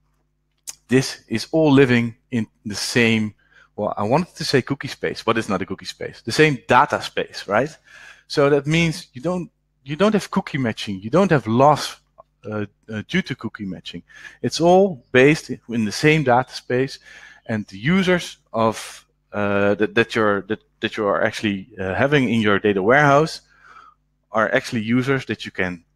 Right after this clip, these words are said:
analyze, but also directly activate with minimal or no loss at all, unless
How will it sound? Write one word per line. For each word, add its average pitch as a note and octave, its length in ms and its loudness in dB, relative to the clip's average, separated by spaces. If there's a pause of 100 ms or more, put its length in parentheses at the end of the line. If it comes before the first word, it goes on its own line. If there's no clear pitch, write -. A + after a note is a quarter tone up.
(420)
analyze, D#3 560 2 (160)
but G2+ 200 -10
also C3+ 340 -2
directly G2+ 600 0 (100)
activate F2+ 600 -6 (160)
with F#2 160 -10
minimal G2 540 -4 (180)
or F2+ 180 -2
no F#2 200 2
loss F2+ 520 2
at G#2 140 4
all, G2+ 300 2 (600)
unless G2+ 480 -2